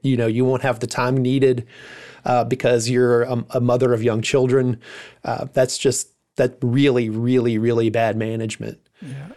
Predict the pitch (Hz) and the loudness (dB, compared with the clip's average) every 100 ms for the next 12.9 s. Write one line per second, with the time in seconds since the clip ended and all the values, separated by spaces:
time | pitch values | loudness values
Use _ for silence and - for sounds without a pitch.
0 | _ 160 175 214 175 196 196 156 147 - | _ 0 2 2 2 2 2 2 2 0
1 | 135 139 120 - - 165 147 127 120 - | 2 2 0 -2 0 2 4 2 -2 -20
2 | - _ - 131 120 120 - 127 131 - | -20 _ -2 0 0 -2 -2 0 0 0
3 | 143 147 160 151 - 143 - 139 131 - | 2 4 4 2 0 -4 0 2 2 2
4 | 143 143 131 120 120 127 135 131 127 127 | 2 2 2 0 2 2 2 2 2 2
5 | 127 127 123 110 123 123 127 117 117 123 | 2 2 0 -2 0 2 2 2 0 0
6 | 113 120 120 123 123 123 131 123 127 127 | 2 0 0 2 2 2 2 2 0 0
7 | 127 127 123 127 131 123 135 135 131 120 | 2 2 0 0 0 0 2 0 0 -2
8 | 117 117 123 120 117 123 127 120 117 110 | 0 2 2 2 0 -2 -2 0 0 0
9 | 123 113 117 113 110 123 123 131 - 165 | -2 0 -2 -2 -2 0 0 -4 -6 -2
10 | 123 123 120 123 117 120 131 123 - 131 | 0 0 0 0 0 0 0 0 0 2
11 | 127 117 120 - 131 127 127 139 143 143 | 2 0 -2 2 4 4 2 -2 -4 0
12 | 117 - 139 123 131 123 117 117 | 0 0 -4 -2 0 0 0 -2